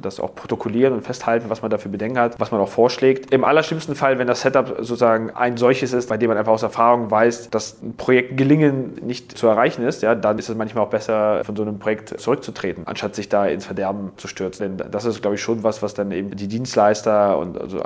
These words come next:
die Agenturen, die Hersteller ja häufig sehen. Die sehen ja viele Projekte und irgendwann gibt's ja eben auch gewisse Muster, warum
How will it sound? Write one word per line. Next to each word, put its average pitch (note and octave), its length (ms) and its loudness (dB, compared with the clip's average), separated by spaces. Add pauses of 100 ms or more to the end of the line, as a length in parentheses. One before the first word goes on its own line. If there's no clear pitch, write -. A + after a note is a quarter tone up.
die F#2+ 80 -6
Agenturen, G#2+ 500 -2
die G2+ 80 -4
Hersteller A2 340 2
ja F#2+ 120 2
häufig B2+ 320 2
sehen. C#3+ 220 6
Die A#2+ 100 -2
sehen A2 200 -4
ja G2+ 80 -4
viele D3+ 240 -2
Projekte C3 560 2 (360)
und - 160 -8
irgendwann A2 240 -2
gibt's G2+ 180 -8
ja - 60 -4
eben G2+ 300 -8
auch - 120 -10
gewisse G2+ 260 -10
Muster, G#2 400 -2
warum G2 320 -4